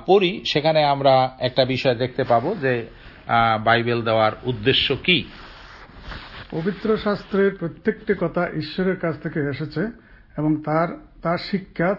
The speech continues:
Speaker 2: চেতনা দান, সংশোধন এবং সৎ জীবনে গড়ে উঠবার জন্য দরকারি, যাতে ঈশ্বরের লোক সম্পূর্ণভাবে উপযুক্ত হয়ে ভালো কাজ করা-, করবার জন্য প্রস্তুত হতে পারে।
Speaker 1: আমেন।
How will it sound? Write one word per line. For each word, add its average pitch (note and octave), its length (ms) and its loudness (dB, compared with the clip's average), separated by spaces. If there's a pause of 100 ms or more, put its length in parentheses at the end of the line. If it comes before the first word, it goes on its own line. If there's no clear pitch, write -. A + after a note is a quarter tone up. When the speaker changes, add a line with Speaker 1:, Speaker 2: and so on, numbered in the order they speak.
Speaker 2:
চেতনা D#3+ 340 0
দান, D#3 240 0
সংশোধন F3 680 -2
এবং D#3 420 -2 (580)
সৎ F#3+ 240 2
জীবনে F#3 320 2
গড়ে D#3+ 200 2
উঠবার E3 340 0
জন্য D#3+ 260 -2
দরকারি, B2+ 460 -6 (480)
যাতে D3+ 300 -2
ঈশ্বরের F3+ 400 0
লোক D#3+ 420 -2 (360)
সম্পূর্ণভাবে F#3 760 0 (160)
উপযুক্ত E3+ 540 -2
হয়ে G3 380 2 (460)
ভালো D#3+ 240 2
কাজ D#3 220 -4
করা-, D3+ 400 -4
করবার D3+ 380 -2
জন্য D3+ 240 0
প্রস্তুত C#3 460 -6
হতে C3+ 360 -6
পারে। C3 320 -6 (480)
Speaker 1:
আমেন। B2 380 2